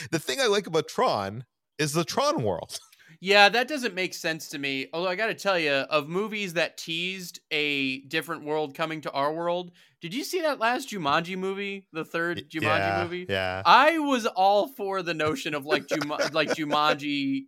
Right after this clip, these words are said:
Speaker 2: coming back to, like, I don't know, 'cause, like, the last two were in the game, and I was sort of like, I sort of, but anyway, yeah, no, I'm with you. The tr-, the idea of Tron,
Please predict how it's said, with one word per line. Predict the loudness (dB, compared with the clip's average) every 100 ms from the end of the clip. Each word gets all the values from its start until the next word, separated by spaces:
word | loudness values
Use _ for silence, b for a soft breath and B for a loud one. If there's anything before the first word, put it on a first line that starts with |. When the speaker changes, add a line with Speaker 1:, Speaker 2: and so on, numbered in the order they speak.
| -6
Speaker 2:
coming | -4 -2 -2
back | -2 -2 -2 -8
to, | -6
like, | -6 -6 -12 _ _ _
I | 0 0
don't | 2
know, | 0
'cause, | 0 -4
like, | -2
the | 2
last | 4 4 0
two | -8
were | -4 -6
in | -4 -4 -4
the |
game, | -4 -2 -2 -4
and | -4
I | -4
was | -6 -8
sort | -8 -8
of | -8
like, | -8 -8 -10 _ _ _ _ _
I | -4
sort | -2 -2
of, | -4
but | -4 -4
anyway, | -4 -8 -10 -10
yeah, | -6 -6
no, | -2
I'm | -2 -2
with | -4
you. | -6
The | -10
tr-, | -12 -10
the | 2
idea | 2 2 0
of | -2
Tron, | -4 -2 0 0 -2 -8